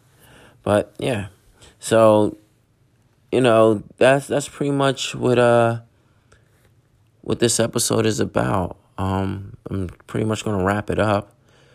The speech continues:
and just do a little quick review, you know. So, once again, how to read the Bible, what is in the Holy Bible. We,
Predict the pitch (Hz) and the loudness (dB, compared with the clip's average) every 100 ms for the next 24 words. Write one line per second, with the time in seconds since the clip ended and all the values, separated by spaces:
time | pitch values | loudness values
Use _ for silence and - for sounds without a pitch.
0 | _ _ _ _ - 92 95 95 92 90 | _ _ _ _ -8 -4 -2 0 -2 -4
1 | 90 - 92 - 95 92 95 85 - 92 | -8 -8 -8 -6 -6 -2 -2 -4 -6 -8
2 | - - 104 107 92 95 101 101 98 95 | -8 -6 -4 -4 -6 -4 -4 -6 -6 -6
3 | 101 - 95 95 104 _ _ _ - _ | -6 -6 -6 -6 -8 _ _ _ -20 _
4 | _ - 98 98 95 98 101 101 90 92 | _ -10 -6 -4 -2 -2 -2 -2 -4 -2
5 | 92 95 87 85 82 82 87 95 95 98 | -2 -2 -2 -4 -4 -2 -2 -4 -6 -8
6 | 98 92 - _ - - _ - - 87 | -12 -18 -20 _ -20 -20 _ -12 -4 0
7 | 90 85 90 87 85 87 90 90 80 82 | 0 0 -2 -2 -2 -2 -2 -4 -4 -2
8 | 87 92 101 101 101 98 87 87 85 87 | -4 -4 -4 -4 -8 -10 -8 -6 -6 -8